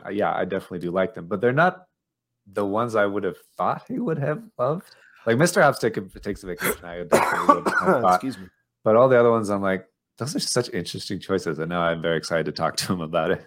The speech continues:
Speaker 2: I was, I'm not gonna lie, man. I was actually expecting your dad to throw down some, like, Western dads.
Speaker 1: Mm-hmm.
Speaker 2: Like, I, I expected some kind of, uh,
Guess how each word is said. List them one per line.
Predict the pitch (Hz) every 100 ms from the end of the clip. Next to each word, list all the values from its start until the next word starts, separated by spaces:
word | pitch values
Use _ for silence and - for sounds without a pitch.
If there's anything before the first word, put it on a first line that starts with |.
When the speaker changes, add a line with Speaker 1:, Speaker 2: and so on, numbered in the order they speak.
| _ -
Speaker 2:
I | 151
was, | 208 208 151
I'm | 139 160
not | 180
gonna | 202 208
lie, | 208 214
man. | 165 156 151
I | 135 143
was | 165 185 185 156 113
actually | 139 143 151 - 165 170 165
expecting | 151 - - 143 135 147
your | 135
dad | 131 131 135
to | 131
throw | - 127 120
down | 123 123
some, | 120 - 113
like, | 98 98 92 87 - _ _ _
Western | - 92 104 139 - 156 147 143
dads. | 139 139 143 147 143 - - _ -
Speaker 1:
Mm-hmm. | 101 101 101 113 120
Speaker 2:
Like, | 110 107
I, | 110
I | 107 117 120
expected | - 139 127 120 98
some | - 127 131 131
kind | 127 131
of, | 127 123 113
uh, | 127 127 123 120